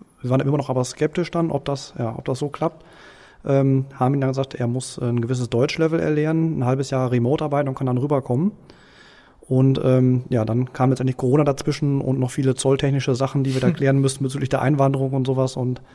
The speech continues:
Speaker 1: letztendlich nach zwei Jahren haben wir es dann geschafft, dass er, oder er hat das geschafft letztendlich auch, ähm, dass er hier rüberkommen durfte, ja.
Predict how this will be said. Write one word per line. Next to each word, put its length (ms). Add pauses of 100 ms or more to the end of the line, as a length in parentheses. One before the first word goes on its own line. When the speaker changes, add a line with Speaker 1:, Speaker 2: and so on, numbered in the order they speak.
(260)
Speaker 1:
letztendlich 280
nach 100
zwei 260
Jahren 340
haben 100
wir 60
es 80
dann 140
geschafft, 320
dass 100
er, 260
oder 220
er 100
hat 140
das 140
geschafft 280
letztendlich 320
auch, 200 (480)
ähm, 280 (200)
dass 160
er 40
hier 140
rüberkommen 600
durfte, 320
ja. 140